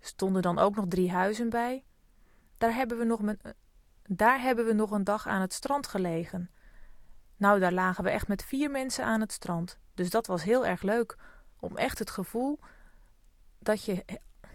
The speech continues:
om echt het gevoel dat je alleen op de wereld ergens ligt en aan het zwemmen bent.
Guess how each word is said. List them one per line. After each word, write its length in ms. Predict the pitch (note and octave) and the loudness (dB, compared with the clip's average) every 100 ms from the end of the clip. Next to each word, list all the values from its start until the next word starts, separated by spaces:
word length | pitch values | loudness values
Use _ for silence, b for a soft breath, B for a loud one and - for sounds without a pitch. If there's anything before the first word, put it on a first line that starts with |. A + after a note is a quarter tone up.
| B B B B B | B B B B B
om 160 | G3+ G3+ | 0 2
echt 220 | C#4+ D4+ | 2 2
het 120 | A#3+ - | 0 -2
gevoel 420 | F#3+ - B3+ C#4+ | -8 -4 -2 0
dat 200 | G3 - | -2 0
je 80 | F#3+ | 0
alleen 340 | F3+ C4+ D4+ | 2 2 2
op 100 | B3 | -2
de 80 | G3 | -2
wereld 340 | A#3 C#4 G#3 | -2 -2 -2
ergens 360 | - G#3 G3+ F3+ | -2 -2 -4 -4
ligt 420 | F#3+ C#4+ - - - | -2 -2 -4 -12 0
en 160 | A3 | 2
aan 100 | G#3+ | 4
het 120 | G#3 | 2
zwemmen 360 | - G#3 F#3 F3 | 0 -2 0 0
bent. 340 | E3+ E3+ - | 0 -2 -6